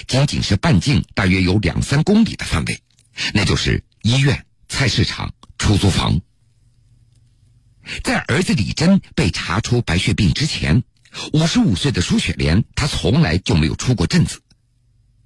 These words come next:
舒雪莲她是湖南怀化溆浦县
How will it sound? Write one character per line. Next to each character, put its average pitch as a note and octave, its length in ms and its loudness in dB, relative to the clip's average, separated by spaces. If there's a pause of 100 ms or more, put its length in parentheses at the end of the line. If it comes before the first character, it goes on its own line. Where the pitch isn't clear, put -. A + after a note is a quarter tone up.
(340)
舒 - 420 -2
雪 - 180 0
莲 D#2 300 2 (200)
她 - 100 -2
是 - 120 0
湖 - 260 0
南 F2 280 2 (120)
怀 F2+ 320 0
化 C#3 340 -2
溆 - 300 -2
浦 - 140 -8
县 G2 300 0